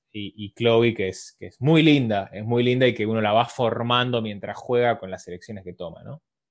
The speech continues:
Em, otro que anoté, Firewatch, un juego que mencionamos en los Walking Simulators, eh, la semana pasada, si no me equivoco, en el capítulo anterior, no la semana pasada.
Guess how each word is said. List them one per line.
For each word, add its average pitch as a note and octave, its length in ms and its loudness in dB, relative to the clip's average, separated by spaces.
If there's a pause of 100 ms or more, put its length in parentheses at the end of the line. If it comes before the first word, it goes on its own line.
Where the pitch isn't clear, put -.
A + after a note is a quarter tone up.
(880)
Em, G2 1300 -4 (920)
otro D3 360 2
que C3 80 2
anoté, B2 300 2
Firewatch, C3+ 760 4
un C3+ 120 -8
juego C3 280 4
que A#2+ 120 -2
mencionamos A#2+ 640 -4
en A2 80 -8
los G#2 100 -8
Walking A#2+ 240 -4
Simulators, A#2 840 0
eh, F#2+ 480 -12 (1000)
la A2 120 -14
semana G2+ 280 -10
pasada, B3+ 340 -4
si - 140 -14
no A#2+ 60 -10
me C3 60 -12
equivoco, F3 380 -12
en G#2 100 -10
el G#2+ 140 -12
capítulo A#2+ 300 -4
anterior, B2+ 420 0
no G2+ 80 -8
la F2+ 60 -8
semana - 260 -12
pasada. C3 420 -4